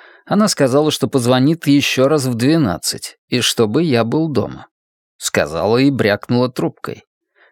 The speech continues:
Бряканье трубкой, похоже, было ее обычным жестом. Часы показывали одиннадцать двадцать.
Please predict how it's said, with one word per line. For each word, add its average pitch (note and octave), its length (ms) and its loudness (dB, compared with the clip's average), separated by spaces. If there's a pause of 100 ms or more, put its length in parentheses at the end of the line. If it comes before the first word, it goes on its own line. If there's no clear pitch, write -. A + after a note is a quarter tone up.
(160)
Бряканье D#3+ 560 2
трубкой, C3 500 0
похоже, C3 480 -2
было C3 200 2
ее B2 300 2
обычным A2 640 -2
жестом. - 520 -6 (440)
Часы - 320 -4
показывали D3 560 0
одиннадцать B2 680 0
двадцать. - 560 -10